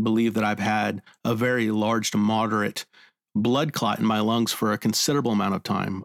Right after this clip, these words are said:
I also have one in my leg right now that runs from the back of my knee to my ankle. <sighs> I have another condition that also <laughs> ca-, I know this is like the cat, you know, I, as we go through this, take a deep breath <laughs> every once in a while because I have to,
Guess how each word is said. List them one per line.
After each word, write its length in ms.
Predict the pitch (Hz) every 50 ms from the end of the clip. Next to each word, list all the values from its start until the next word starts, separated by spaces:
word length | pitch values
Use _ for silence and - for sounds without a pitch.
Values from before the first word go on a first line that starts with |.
| _ -
I 120 | 107 107
also 340 | 107 113 117 107 - - 110
have 280 | 104 95 107 110 110 104
one 180 | 113 113 113
in 160 | 104 110 110 107
my 140 | 107 104
leg 340 | 101 101 110 110 113 117 110
right 200 | 110 104 101 98
now 220 | 104 107 107 113 113
that 140 | 107 -
runs 340 | 104 107 107 107 107 104 -
from 280 | - - 107 104 101 101
the 120 | 101 107
back 300 | - 110 104 104 113 -
of 120 | 120 - -
my 220 | 104 104 98 95
knee 340 | 95 107 113 135 139 123 104
to 140 | - - 107
my 200 | 107 98 98 -
ankle. 480 | - 113 123 143 - - - - - _ _ _ _ - - - - - - - - - - - - - - - - - _ _ _ _ _ _ -
<sighs> 340 | - - - - - - - - - - - _ -
I 100 | 127 143
have 100 | 147 135
another 300 | 139 135 139 151 156 151
condition 480 | - - 165 160 131 127 120 - 143 131
that 140 | 123 117
also 280 | 117 123 131 131 - 127
<laughs> 0 |
ca-, 460 | 110 - - - - - - 160 135 - - -
I 140 | - 135 139
know 220 | 127 123 123 117
this 220 | 107 110 117 - -
is 140 | 120 117
like 200 | 127 120 113 107
the 80 | - 113
cat, 380 | - - - 123 113 107 104 110
you 120 | 107 107
know, 300 | 104 104 104 110 113 123 - - - - 151 143 - -
I, 100 | 139 151
as 160 | 156 143 135
we 80 | 160
go 220 | 160 151 170 170 160
through 140 | - 156 135
this, 160 | 139 127 -
take 200 | - 156 147 151
a 40 | 143
deep 200 | 156 156 147 131
breath 280 | 151 143 139 - -
<laughs> 40 | -
every 200 | 185 165 151 143
once 260 | 135 131 127 123 - -
in 60 | 131
a 40 | 117
while 300 | 117 113 113 110 110 110
because 340 | 123 113 - - 117 110
I 140 | 123 123 131
have 280 | 139 123 110 107 110 -
to, 220 | - 113 107 107